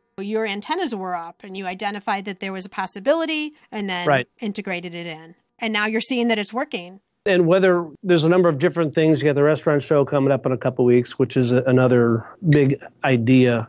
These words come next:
Speaker 2: kind of generating show. We're always looking to add things to the business and keep us viable and keep us lively and keep us current.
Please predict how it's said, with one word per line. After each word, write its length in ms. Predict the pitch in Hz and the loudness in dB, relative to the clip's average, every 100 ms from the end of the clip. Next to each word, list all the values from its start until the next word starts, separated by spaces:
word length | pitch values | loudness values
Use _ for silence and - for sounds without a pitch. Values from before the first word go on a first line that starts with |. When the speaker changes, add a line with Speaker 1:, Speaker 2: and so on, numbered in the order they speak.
| - | -6
Speaker 2:
kind 220 | 120 120 | -2 0
of 140 | 110 | 0
generating 680 | 104 127 120 113 113 104 - | 0 2 4 4 2 0 -4
show. 540 | - - 143 127 117 117 _ _ _ _ | -2 2 4 4 2 -2 _ _ _ _
We're 140 | 175 202 | 2 4
always 380 | 175 202 170 | 4 4 4
looking 240 | 170 - 151 | 2 0 -2
to 180 | 165 143 | -2 -2
add 240 | 143 139 | -4 -4
things 260 | 131 123 117 | -6 -8 -8
to 100 | 131 | -10
the 60 | 117 | -8
business 440 | 117 113 120 - | -8 -8 -8 -6
and 180 | 117 117 | -6 -4
keep 260 | 156 147 | -2 0
us 240 | 135 - - _ - | 0 -2 -8 _ -8
viable 560 | 123 139 135 139 135 131 | -2 0 2 2 2 0
and 100 | 127 | 0
keep 220 | 147 139 | -2 -2
us 180 | 131 - | -2 -4
lively 600 | 127 120 131 127 131 131 | -2 0 0 0 0 0
and 160 | 127 117 | 0 0
keep 200 | 156 147 | 0 0
us 220 | 131 - | 0 -2
current. 720 | - - 277 135 92 - | -6 0 2 2 -2 -8